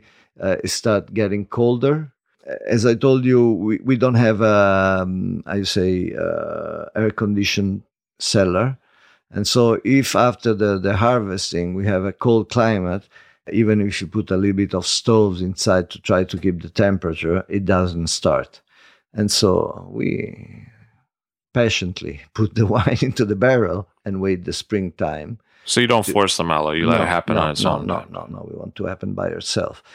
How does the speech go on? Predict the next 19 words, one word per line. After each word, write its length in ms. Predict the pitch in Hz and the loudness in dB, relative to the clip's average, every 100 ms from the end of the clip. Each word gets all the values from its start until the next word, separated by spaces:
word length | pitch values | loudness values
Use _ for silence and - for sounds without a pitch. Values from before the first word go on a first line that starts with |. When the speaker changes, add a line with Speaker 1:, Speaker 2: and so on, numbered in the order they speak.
| - _ | -20 _
Speaker 1:
The 160 | 117 139 | 2 4
only 480 | 147 147 135 131 - | 6 4 4 2 4
issue 380 | 139 139 - 113 | 2 2 2 2
with 160 | 107 | 2
this 400 | 101 98 - - - _ _ - | 0 -4 -6 -10 -14 _ _ -12
system 720 | - 139 - - 104 98 101 _ _ - | -2 0 0 -2 -2 -2 -4 _ _ -4
is 220 | 110 80 | -4 0
that 240 | 113 92 | 0 2
then 200 | 113 110 | 2 4
we 100 | 110 | 4
have 180 | 104 101 | 2 0
to 100 | - | -2
clean 300 | - 110 107 | -2 0 2
a 60 | 98 | 2
little 200 | 98 92 | 0 0
bit 160 | 98 | -2
more 240 | 87 104 95 | 2 4 2
the 120 | 92 | 2
barrels 600 | 87 92 92 90 85 - | 4 4 4 0 -6 -14